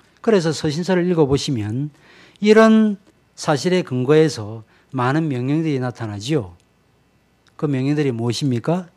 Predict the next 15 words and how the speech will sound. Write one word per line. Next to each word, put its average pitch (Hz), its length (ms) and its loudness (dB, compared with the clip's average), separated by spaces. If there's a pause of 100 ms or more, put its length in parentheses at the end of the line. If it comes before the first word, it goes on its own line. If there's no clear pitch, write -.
(840)
복음에 147 680 -2 (340)
합당하게 151 960 -2 (220)
행하라. 117 480 -6 (640)
복음에 165 360 2
합당한 160 460 -2
삶을 147 400 -4
살라는 127 600 -2 (220)
그런 143 300 0
명령들입니다. 107 720 -6 (1080)
흔히 123 440 2 (220)
뭐라고 120 280 -2
말하지요? 123 480 -4 (720)
직설법과 165 1120 -2 (280)
명령법이라고 127 960 -4
말하는데, 101 600 -6